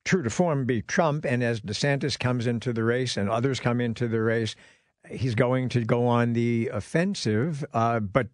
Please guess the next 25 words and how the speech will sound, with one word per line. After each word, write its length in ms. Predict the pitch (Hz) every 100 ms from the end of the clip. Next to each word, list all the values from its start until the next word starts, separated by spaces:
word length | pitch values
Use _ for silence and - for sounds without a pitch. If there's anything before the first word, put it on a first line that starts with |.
| _ -
is 160 | 131 107
that 260 | 196 -
risky 340 | 156 147 - 139
for 220 | - 123
him 460 | 90 131 123 120 - _ _ _ _ _ -
as 240 | 120 95
well? 480 | 117 180 170 107 110
Because 480 | 117 123 - 131 113
if 80 | 139
he 100 | 120
does 380 | 120 196 156
that, 240 | 131 127 -
he 120 | 127
risks 480 | 117 135 - - -
alienating 880 | 147 131 139 127 120 123 117 117 113 _ _ _
potential 560 | - 107 156 170 160 143
voters 400 | 117 123 123 110
who 80 | 127
are 80 | 120
not 220 | 127 113
part 240 | 135 123
of 140 | 120 101
his 260 | 110 95
normal 400 | 117 156 185 120
base, 400 | 101 110 110 -